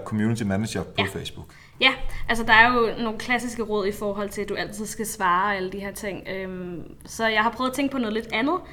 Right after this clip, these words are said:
Speaker 2: Øhm, og noget af det, jeg synes, jeg oplever, som nogle community managers har lidt berøringsangst overfor, det er det her med at sætte grænser i sit community. Fordi vi ved alle sammen godt, at der kan nogle gange godt gå lidt nationen, øh, i den på Facebook, øh, og derfor synes jeg, det er rigtig vigtigt, at man som community manager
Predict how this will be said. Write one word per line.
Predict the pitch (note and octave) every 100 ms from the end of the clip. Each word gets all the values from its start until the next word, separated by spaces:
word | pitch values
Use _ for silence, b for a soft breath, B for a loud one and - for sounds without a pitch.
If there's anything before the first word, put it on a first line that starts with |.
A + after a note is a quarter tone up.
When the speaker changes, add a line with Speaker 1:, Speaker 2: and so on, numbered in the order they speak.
| B B -
Speaker 2:
Øhm, | A#3+ B3 B3 A#3+
og | A#3
noget | A#3+ C#4
af |
det, | C#4+
jeg | C4+
synes, | C4 B3
jeg | A#3
oplever, | G3 A3 B3+ A#3+ A#3
som | A#3 A3+
nogle | A3+ A#3 C4 D4+
community | D4+ C4+ C4 B3+
managers | A3+ A3+ B3 A3+
har | A#3
lidt | B3 C4
berøringsangst | A#3+ C4 C#4 C#4 C4+ G#3 -
overfor, | A3+ G#3+ G#3+ G#3 G#3 B B
det | B3
er |
det | B3+
her | B3+
med | A#3+
at | A#3
sætte | B3 B3
grænser | A3+ A#3+ C4+ D4
i |
sit | C4+ A#3
community. | - G#3+ G#3 G#3 A3 B B B -
Fordi | - A3+
vi | G3+ A3
ved | D4
alle | A#3 B3+
sammen | A#3+ A3
godt, | A#3+ -
at | G#3 -
der |
kan | G#3+ A#3
nogle | B3+
gange | A#3 A3+
godt | A3+ A3+
gå | A3+
lidt | G#3 G#3
nationen, | G3 F#3 D#4 D4+ D#4 D4 -
øh, | A3+ A3+ G#3+
i | B3
den | C4 C4
på |
Facebook, | B3+ C4 C4+ D4 C#4+ -
øh, | A#3+ B3 A#3+
og | A3+
derfor | B3+ C4+
synes | C#4 D4
jeg, |
det | B3+
er | A#3+
rigtig | B3 A#3
vigtigt, | C#4+ E4+ D#4
at | A#3+
man | B3 A#3+
som | B3 A3+
community | A#3+ B3+ C4
manager | A#3+ A#3 C#4